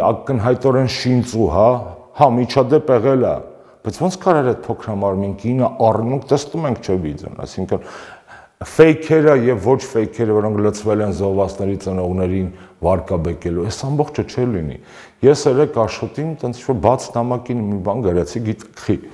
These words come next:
Ինձ թվում է՝ այդ տղայի հետ ոչ մեկ նորմալ չի խոսել վաղուց։ Ես չեմ ուզում ուրիշի ընտանիքի մեջ մտնել, բայց այս խնդիրը ընտանեկան չի այլևս։ Ընտանեկան չի։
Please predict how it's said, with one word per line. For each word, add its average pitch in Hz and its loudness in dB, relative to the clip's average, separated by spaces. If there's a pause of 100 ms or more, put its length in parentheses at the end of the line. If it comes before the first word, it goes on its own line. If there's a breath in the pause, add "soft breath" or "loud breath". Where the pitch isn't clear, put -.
(880 loud breath)
Ինձ - 0
թվում 147 4
է՝ 151 6
այդ 127 4
տղայի 127 4
հետ 131 0
ոչ 104 0
մեկ 135 -4
նորմալ 107 0
չի 117 -4
խոսել 107 -2
վաղուց։ 80 0 (800 soft breath)
Ես 117 4
չեմ 185 2
ուզում 104 2
ուրիշի 95 0
ընտանիքի 98 0
մեջ 120 -2
մտնել, 110 0
բայց 104 0
այս 110 -2
խնդիրը 123 0
ընտանեկան 110 2
չի 95 -4
այլևս։ 76 -4 (840 soft breath)
Ընտանեկան 123 4
չի։ - -12